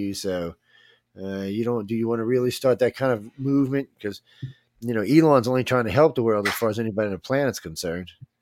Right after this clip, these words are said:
No, I think he's gonna be, turn out like the evil guy from Moonraker. That's what I think.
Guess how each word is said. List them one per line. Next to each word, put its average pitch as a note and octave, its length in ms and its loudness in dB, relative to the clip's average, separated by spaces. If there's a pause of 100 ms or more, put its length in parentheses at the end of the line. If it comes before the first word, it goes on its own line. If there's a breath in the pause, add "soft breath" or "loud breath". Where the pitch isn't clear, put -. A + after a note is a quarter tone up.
(420)
No, F2+ 220 -4
I A#2+ 140 0
think C#3 160 -4
he's G2+ 180 -6
gonna F#2 240 -8
be, F2 320 -6
turn G2+ 180 -4
out E2+ 140 -4
like E2+ 160 -6
the - 80 -10
evil F2+ 320 -6
guy E2 320 -6
from D#2 260 -12
Moonraker. F#2+ 580 -12 (100)
That's F#2+ 160 -12
what C2+ 100 -6
I D#2+ 120 -6
think. - 240 -20